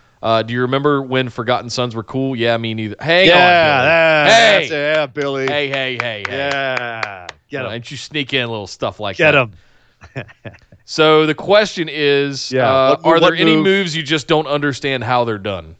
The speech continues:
Speaker 2: Anything that Ibushi does to his neck.
Speaker 1: Safely. <laughs>
Speaker 2: <laughs> Well, that's the thing. There's some moves where I go, "There's no way that's safe," and it's probably because it's not safe. Uh,
Speaker 1: Right.
Speaker 2: Burning Hammer, for example. It's, it's just not a safe move.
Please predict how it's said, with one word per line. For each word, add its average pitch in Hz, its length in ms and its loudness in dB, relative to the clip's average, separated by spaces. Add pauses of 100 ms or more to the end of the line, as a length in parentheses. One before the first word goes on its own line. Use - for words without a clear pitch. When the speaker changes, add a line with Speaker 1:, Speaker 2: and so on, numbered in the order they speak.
(100)
Speaker 2:
Anything 165 520 2
that 143 180 6
Ibushi 135 440 2
does 120 220 4
to 117 140 -2
his 98 140 0
neck. 170 120 2
Speaker 1:
Safely. 107 320 -10 (600)
<laughs> 143 100 -12 (680)
Speaker 2:
<laughs> - 0 - (1000)
Well, 214 120 6
that's 277 220 4
the 277 120 -2
thing. 302 400 0 (180)
There's 208 220 4
some 262 260 2
moves 262 300 0
where 190 140 2
I 190 140 4
go, 180 220 2
"There's 160 240 -2
no 180 220 4
way 196 80 4
that's 170 200 2
safe," 147 380 4 (140)
and 156 120 0
it's 135 80 -2
probably 185 320 4
because 156 300 0
it's 151 120 -12
not 139 200 -2
safe. 107 340 -4 (580)
Uh, 131 260 6
Speaker 1:
Right. 107 80 -4
Speaker 2:
Burning 160 280 2
Hammer, 131 340 -4
for 117 180 -6
example. 107 520 -4
It's, 120 100 -4
it's 170 160 2
just - 160 0
not 233 140 4
a 214 60 6
safe 190 340 2
move. 190 460 0